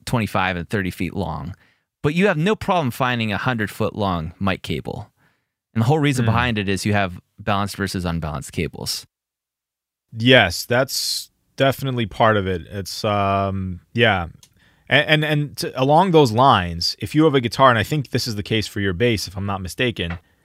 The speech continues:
Speaker 2: you have active pickups in your
Speaker 1: I
Speaker 2: bass,
Speaker 1: do.
Speaker 2: I'm pretty sure.
Speaker 1: Yeah.
Speaker 2: Right. So for bass and for guitar, if you have active pickups, meaning you stick a nine volt battery into the guitar, that has a sort of preamp circuit. That then is actually low impedance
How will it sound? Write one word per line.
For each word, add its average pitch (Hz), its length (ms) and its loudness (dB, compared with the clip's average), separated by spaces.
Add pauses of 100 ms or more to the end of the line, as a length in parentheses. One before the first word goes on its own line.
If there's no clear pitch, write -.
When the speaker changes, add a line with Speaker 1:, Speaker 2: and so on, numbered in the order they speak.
(460)
Speaker 2:
you 135 220 -2
have 127 600 2 (640)
active 110 680 0 (100)
pickups - 440 -6
in 95 100 -6
your 90 140 -4
Speaker 1:
I 113 80 2
Speaker 2:
bass, 82 80 0
Speaker 1:
do. 104 160 2
Speaker 2:
I'm 82 100 -4
pretty 90 220 -8
sure. 80 360 -12 (260)
Speaker 1:
Yeah. 95 260 0
Speaker 2:
Right. 110 300 2
So 123 480 2 (180)
for 143 180 -2
bass 156 280 2
and 151 100 -4
for 139 80 -2
guitar, 120 340 2
if 104 120 0
you 151 60 2
have 123 120 2 (140)
active 120 400 0
pickups, 127 400 -2
meaning 110 300 -2
you 101 140 -4
stick - 240 -6
a 104 40 0
nine 104 240 0
volt 95 160 -2
battery 127 380 4
into 104 180 -6
the 92 80 -4
guitar, 131 480 2 (340)
that 120 200 4
has 123 160 0
a 104 60 -4
sort 120 220 0
of 90 80 -8
preamp 143 360 -4
circuit. 92 400 -4 (220)
That 131 500 -2
then 135 240 4
is 101 180 -4
actually 117 480 0
low 110 400 4
impedance 92 680 -4